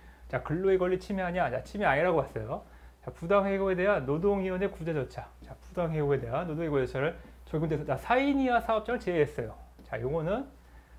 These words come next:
자, 근로권리를 침해하지 않는다고 봤는데요. 자, 사 인 이하, 사 인 이하 사업장에도 이렇게 부당해고에 대한 노동위원회 구제 절차 적용하면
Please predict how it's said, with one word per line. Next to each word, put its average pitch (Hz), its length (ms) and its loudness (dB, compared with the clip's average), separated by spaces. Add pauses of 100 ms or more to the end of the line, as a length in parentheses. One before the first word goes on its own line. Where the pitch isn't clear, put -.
자, 123 320 -6
근로권리를 160 440 0
침해하지 190 320 -2
않는다고 135 340 2
봤는데요. 120 340 -2
자, 123 100 -2
사 - 240 0
인 247 300 -6 (380)
이하, 139 420 -2 (420)
사 226 160 -4
인 226 160 0
이하 190 220 2
사업장에도 175 920 2
이렇게 135 320 -4
부당해고에 147 380 -2
대한 135 100 2
노동위원회 131 320 -2
구제 127 220 -2
절차 139 500 -2
적용하면 170 720 -2